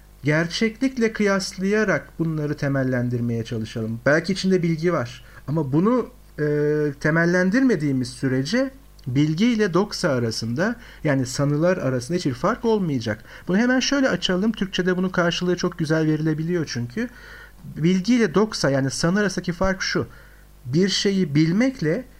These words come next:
bir şeyi sanmak arasındaki fark her neyse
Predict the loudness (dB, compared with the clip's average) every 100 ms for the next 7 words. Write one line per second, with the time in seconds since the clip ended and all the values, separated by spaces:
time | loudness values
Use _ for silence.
0 | -8 0 2 2 0 0 -2 2 2 2
1 | 2 2 0 -2 -4 -4 -2 -2 0 0
2 | 2 2 0 -2 -2 -4